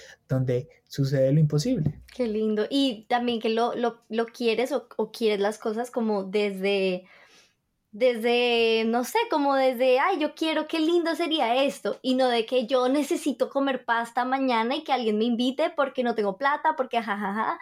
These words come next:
Speaker 2: sino que ya es desde otra perspectiva, entonces claro que te llegan las cosas más,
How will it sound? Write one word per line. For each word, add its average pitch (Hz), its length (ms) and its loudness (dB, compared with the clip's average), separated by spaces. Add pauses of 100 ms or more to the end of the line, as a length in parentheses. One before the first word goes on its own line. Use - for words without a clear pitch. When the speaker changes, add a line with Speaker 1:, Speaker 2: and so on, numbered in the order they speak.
(560)
Speaker 2:
sino 277 320 0
que 262 260 0
ya 240 240 4
es 233 140 2
desde 240 340 2
otra 233 340 0
perspectiva, 220 580 -2
entonces 226 380 -2
claro 208 260 -2
que 208 120 -4
te 226 160 -2
llegan 208 280 0
las 202 160 -4
cosas 196 380 -4
más, 190 480 -2